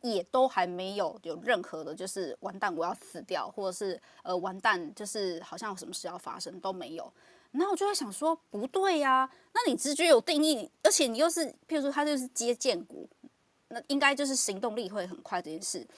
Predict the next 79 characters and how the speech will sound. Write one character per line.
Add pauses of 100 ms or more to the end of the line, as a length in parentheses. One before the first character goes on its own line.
(240)
我
就
在
猜
说，
是
不
是
他
的
身
体
已
经 (240)
在
做
出
反
应？ (340)
因
为
他 (120)
那
时
候
爆
炸
当
下
首
当
其
冲
嘛， (520)
他
被，
他
被
弹
飞
出
去
嘛， (260)
所
以
他
弹
飞
的
时
候，
他
就
说， (380)
他
那
时
候
跟
我
描
述
的
那
个
画
面
非
常
清
晰。
他
说
他
先
听
到
声
音